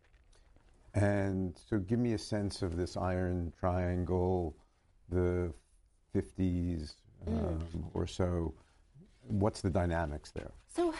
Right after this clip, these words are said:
Speaker 2: the basic story with, um, what's going on in terms of tobacco farming after, say, World War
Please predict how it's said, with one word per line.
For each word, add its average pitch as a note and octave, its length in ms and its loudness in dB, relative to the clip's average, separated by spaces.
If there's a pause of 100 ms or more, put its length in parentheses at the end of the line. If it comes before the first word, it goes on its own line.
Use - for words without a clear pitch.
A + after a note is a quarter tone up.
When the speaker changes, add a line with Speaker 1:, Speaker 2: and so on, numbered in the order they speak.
(220)
Speaker 2:
the E4+ 80 4
basic G4+ 500 -2
story D4+ 440 -2
with, B3 360 -2 (180)
um, F#3+ 380 -2 (300)
what's C4+ 280 0
going C4+ 360 0
on G#3 260 -2
in G#3 140 -6
terms G3+ 340 -4
of F3 280 0 (360)
tobacco A#3 500 0
farming F3+ 640 -4 (100)
after, F#3+ 800 -2 (260)
say, F#3 220 0
World F3 460 -2
War E3 200 -2